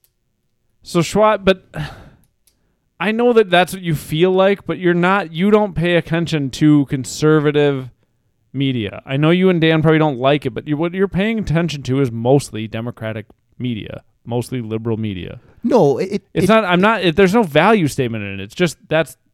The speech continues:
Speaker 2: But I'm, I'm
Speaker 1: the,
Speaker 2: not,
Speaker 1: from
Speaker 2: but I'm
Speaker 1: where I'm
Speaker 2: not
Speaker 1: sitting, that's just a fact.
Speaker 2: But, like, if you sat down and, like, watched Fox, Fox News, like, I don't know if that would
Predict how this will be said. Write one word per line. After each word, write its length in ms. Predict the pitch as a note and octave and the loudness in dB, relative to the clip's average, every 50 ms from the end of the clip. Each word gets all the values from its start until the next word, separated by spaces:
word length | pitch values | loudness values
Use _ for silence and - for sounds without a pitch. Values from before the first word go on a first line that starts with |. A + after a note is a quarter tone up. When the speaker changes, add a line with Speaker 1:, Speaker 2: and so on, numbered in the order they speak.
| _ _ _ _ _ | _ _ _ _ _
Speaker 2:
But 120 | - F#3 D#3+ | 0 0 0
I'm, 100 | E3+ - | 0 0
I'm 140 | - F3 F3+ | 0 0 2
Speaker 1:
the, 60 | F3 D#3+ | 2 2
Speaker 2:
not, 80 | C#3+ | 0
Speaker 1:
from 100 | - - | 0 0
Speaker 2:
but 140 | E3+ E3+ E3 | 2 2 4
I'm 40 | E3 | 4
Speaker 1:
where 120 | E3 E3 | 4 4
I'm 140 | F3+ G3+ G#3 | 4 4 4
Speaker 2:
not 60 | F#3 | 2
Speaker 1:
sitting, 280 | - - E3 D#3 D3+ D3+ | 0 0 0 0 0 0
that's 160 | D3+ C#3+ - | 0 -2 -2
just 200 | - D3 - - | -6 -8 -8 -8
a 60 | B2+ | -8
fact. 560 | - - D3 C#3 B2 - - - _ - - | -6 -4 -4 -4 -4 -6 -10 -14 _ -12 -6
Speaker 2:
But, 80 | - D3 | -4 -2
like, 140 | C#3 C3+ B2 | -2 -2 -4
if 80 | A#2+ | -6
you 40 | C3+ | -6
sat 200 | - F3+ E3 D#3+ | -4 -4 -4 -2
down 100 | - C3 | -2 -4
and, 80 | A#2 G#2+ | -4 -4
like, 140 | G#2 F#2 G#2 | -6 -6 -6
watched 260 | A2+ A#2 A2 - - | -4 -4 -4 -4 -6
Fox, 280 | - G#2+ F#2 - - | -6 -6 -6 -8 -10
Fox 300 | - - B2+ G2 - - | -10 -6 -6 -6 -6 -4
News, 400 | A2 A#2+ C3 B2 G#2 F#2 F2 - | -4 -2 0 0 -2 -4 -4 -6
like, 160 | G#2+ F#2+ F#2 - - | -6 -6 -6 -6 -6
I 80 | G#2+ A2 | -4 -2
don't 240 | A2 A#2+ B2 - - | 0 0 -2 -2 -2
know 140 | A#2 A2+ G#2 | 0 0 0
if 80 | - | 0
that 160 | - B2+ G#2 G#2 | 0 -2 0 -2
would 120 | G#2+ | -2